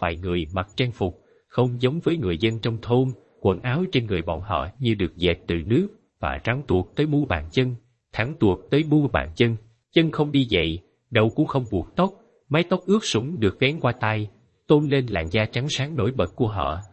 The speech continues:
Bọn họ đi lướt qua đám đông, thích thú nhìn quầy hàng hai bên đường. Khi nhìn thấy thứ gì thú vị, họ lại tới trả giá với chủ sạp, thỉnh thoảng còn bật cười giòn giã. "Nhìn kìa!" Ngọc Trai Hệ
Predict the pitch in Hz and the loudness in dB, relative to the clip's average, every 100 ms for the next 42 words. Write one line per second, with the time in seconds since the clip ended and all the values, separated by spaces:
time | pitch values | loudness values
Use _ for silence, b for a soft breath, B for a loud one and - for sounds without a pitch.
0 | _ 110 101 104 117 107 117 127 196 - | _ -2 -2 0 -4 0 0 2 0 0
1 | 113 120 143 120 127 113 b b - 185 | -2 -2 -2 0 0 -2 b b -2 0
2 | 139 156 180 101 98 101 85 87 85 78 | 2 2 0 -2 -2 0 0 0 -6 -4
3 | 123 120 123 101 87 71 - _ _ - | -2 0 0 0 -2 -2 -6 _ _ 0
4 | 156 107 82 131 147 175 170 90 76 131 | 2 2 -2 -2 0 0 0 -4 -2 -2
5 | - 85 73 73 _ _ - 139 135 139 | 0 -2 -2 -8 _ _ -2 0 2 0
6 | 143 196 202 113 117 131 180 185 180 127 | 2 0 2 0 0 -2 0 -2 0 0
7 | 120 - 104 - - - - 131 160 - | 0 0 -2 -2 -10 -20 -2 -2 -2 -2
8 | 101 110 196 - 113 110 117 - - 107 | -2 -2 -8 -4 -2 2 0 0 0 0
9 | 104 101 98 90 82 76 123 180 - _ | 2 2 0 0 -2 -2 -2 -6 -12 _
10 | _ - 110 110 - 104 90 82 - 113 | _ -2 0 0 0 0 0 -4 -10 -4
11 | 98 - 135 123 104 92 | -4 -2 0 0 0 0